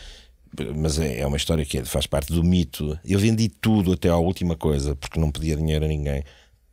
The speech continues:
para pagar a gravação de viagens, nomeadamente o piano. Piano, eu tive que vender, que era dos meus avós, uma coisa de família, de uma herança, eu tive que vender tudo para pagar o disco e, portanto, fiquei sem nada, fiquei com,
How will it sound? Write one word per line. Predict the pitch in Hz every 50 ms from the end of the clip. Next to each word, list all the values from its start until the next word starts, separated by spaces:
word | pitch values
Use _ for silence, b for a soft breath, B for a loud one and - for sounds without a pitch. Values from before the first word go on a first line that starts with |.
| _ -
para | - 117 120 123 120 123
pagar | 127 - 127 117 107 113 127 123 127 135 143 143 135 - - _ _ _ -
a | 117
gravação | 113 131 139 123 127 - - 135 139
de | 127 131
viagens, | 139 139 135 123 117 113 117 - B B B B B B B B B -
nomeadamente | 104 117 123 131 135 135 135 135 147 139 - -
o |
piano. | - - 139 160 147 131 127 127 - - _ _ _ _ _ _ _ _ _ _ _ _
Piano, | - 104 104 104 98 90 85 85 92 113 123 123 - -
eu | 95 -
tive | - - 107 82 -
que | -
vender, | 92 92 80 76 67
que | - - 67
era | 64
dos | 64 64
meus | 65 71 73
avós, | 80 90 113 151 156 131
uma | 92 90 80
coisa | - 90 82 85
de | 78 76
família, | - - 95 90 92 98 104 113 113 110 101 98 92 85 82 78 76 B B B B B B B
de | - 76 82 82 82
uma | 78 80 85
herança, | 85 82 85 92 92 90 - -
eu | 95
tive | 85 - 104 92
que | - 101
vender | 104 98 98 -
tudo | - - 104 107 104 104
para | - 110 104 98
pagar | - - 101 92 98 98 98 95
o | 87
disco | 92 110 110 - -
e, |
portanto, | - - 80 76
fiquei | - - - 85
sem | - - 85
nada, | 87 92 92
fiquei | - - - 87
com, | - 87 85 78